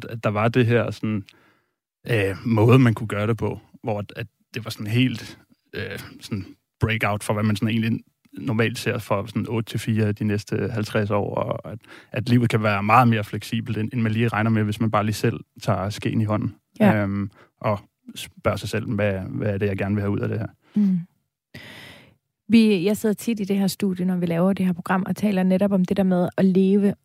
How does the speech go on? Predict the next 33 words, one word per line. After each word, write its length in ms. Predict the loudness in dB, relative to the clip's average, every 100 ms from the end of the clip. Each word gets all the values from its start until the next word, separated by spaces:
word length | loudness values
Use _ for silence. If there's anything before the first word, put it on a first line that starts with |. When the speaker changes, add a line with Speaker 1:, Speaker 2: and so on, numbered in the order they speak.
| _ _ _ _
Speaker 2:
under 200 | 4 4 0
evne. 340 | -2 0 -2 -6 _ _ -20 -4
Speaker 1:
Ja, 80 | -2
det 80 | 0
synes 180 | 0 0
jeg 60 |
er 40 | -2
en 60 |
super 220 | -2 -2
fed, 220 | 0 -2 -2 -4
øh, 160 | -6 -8 -10 _ _
titel. 280 | -6 -6 -8 _ _
Speaker 2:
Ja, 220 | 2 2
ikke? 220 | 0 -2 -4
Speaker 1:
Jo, 80 | -4 _ _
sagen. 200 | -2 2
Speaker 2:
For, 80 | 2 0 _ _ 0
fordi 180 | 2 2
det 120 | 2
kan 220 | 4 4
man. 220 | 2 -2 -6 0
Speaker 1:
Ja, 120 | 0 0
Speaker 2:
Og, 120 | 4 4
Speaker 1:
præcis. 180 | 6 2 -4 -18 _
Speaker 2:
og, 80 | -4
og 100 | -2 -2 -2
det 80 | 2
kan 120 | 2
man 100 | 4
faktisk 240 | 2 2
godt. 220 | 0 -2 -6 -6
Speaker 1:
Ja. 100 | -6 -2 4
Speaker 2:
Øhm, 420 | 6 6 4 0